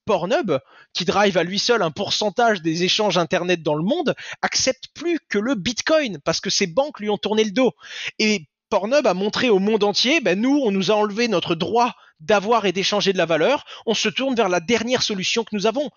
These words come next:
la dernière qui nous tournera pas le dos, Bitcoin. Et donc de fil en aiguille, et même si cette anecdote-là est un peu particulière, il y a une vraie adoption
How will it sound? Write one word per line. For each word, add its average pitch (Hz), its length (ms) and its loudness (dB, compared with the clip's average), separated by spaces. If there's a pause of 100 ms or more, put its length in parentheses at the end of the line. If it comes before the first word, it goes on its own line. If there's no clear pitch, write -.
(200)
la 160 120 0
dernière 233 360 0
qui - 100 -8
nous 180 120 -4
tournera 202 280 -2
pas 175 140 -2
le 170 60 -4
dos, 247 200 -2 (300)
Bitcoin. 185 580 -2 (360)
Et 165 100 0
donc 214 160 0
de 196 100 2
fil 254 220 0
en 233 100 2
aiguille, 208 440 2
et 165 40 2
même 180 140 0
si - 180 0
cette - 280 0
anecdote-là 190 640 0
est 165 100 -2
un 170 60 0
peu 165 100 -2
particulière, 160 640 -2 (240)
il 175 180 -6
y 202 80 2
a 254 220 0 (100)
une 185 140 -6
vraie 220 260 0
adoption 247 640 0